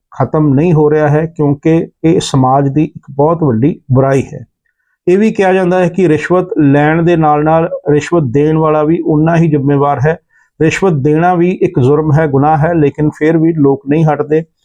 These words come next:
ਲੋਕ ਆਪਣਾ ਕੰਮ ਛੇਤੀ ਕਰਾਉਣ ਦੇ ਲਈ ਰਿਸ਼ਵਤ ਦੇਣ ਨੂੰ ਇੱਕ ਜ਼ਰੂਰੀ ਹਿੱਸਾ ਸਮਝਦੇ ਨੇ ਕਿ ਇਹ ਇੱਕ ਜ਼ਰੂਰੀ ਹਿੱਸਾ ਹੈ ਕੰਮ ਕਰਾਉਣ ਦਾ, ਸਰਕਾਰੀ ਕੰਮ ਕਰਾਉਣ ਦਾ, ਕਿ ਜੇਕਰ ਰਿਸ਼ਵਤ ਨਹੀਂ ਦਿੱਤੀ ਜਾਂਦੀ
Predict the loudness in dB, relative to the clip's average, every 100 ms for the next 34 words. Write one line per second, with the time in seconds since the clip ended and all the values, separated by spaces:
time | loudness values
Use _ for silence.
0 | _ _ 0 0 0 -4 -2 -4 -2 -2
1 | -2 -2 -2 0 -2 0 0 0 0 0
2 | -2 -4 -6 -6 -2 -4 0 0 0 0
3 | 0 -2 0 0 2 2 0 0 -2 -2
4 | -2 -2 -4 _ _ _ _ -6 -2 0
5 | 0 0 0 0 0 2 0 0 2 2
6 | 2 2 0 -2 0 0 0 -2 -2 0
7 | 0 0 -2 -4 -4 -2 -2 0 -2 0
8 | 0 0 0 0 0 0 0 2 0 0
9 | -2 -4 0 0 0 0 0 2 0 0